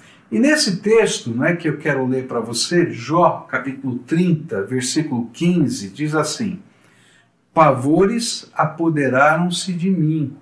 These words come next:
a minha dignidade é levada como pelo vento,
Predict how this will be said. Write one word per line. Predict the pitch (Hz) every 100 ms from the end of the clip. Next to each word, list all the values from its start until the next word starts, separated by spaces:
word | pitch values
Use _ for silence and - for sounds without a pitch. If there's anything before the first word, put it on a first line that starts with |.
| _ _ _ _ -
a | 131 139
minha | 165 190 165
dignidade | 127 127 226 233 202 165 113 117 123 151 156 175 160
é | 147
levada | 143 127 131 147 151
como | - 151 156 151 -
pelo | 165 165 123
vento, | 104 107 107 95 - - 87